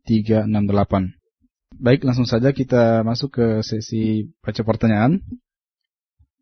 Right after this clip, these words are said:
Untuk pertanyaan pertama dari hamba Allah di Mamuju Utara.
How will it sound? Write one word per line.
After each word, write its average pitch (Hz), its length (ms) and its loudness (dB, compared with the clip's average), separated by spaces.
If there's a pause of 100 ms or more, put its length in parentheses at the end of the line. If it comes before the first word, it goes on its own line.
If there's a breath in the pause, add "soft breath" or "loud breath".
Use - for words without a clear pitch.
(720)
Untuk 123 320 -2
pertanyaan 127 400 4
pertama 131 400 4
dari 127 560 2 (720)
hamba 123 320 6
Allah 135 240 6
di 127 140 4
Mamuju 123 420 4
Utara. 117 400 4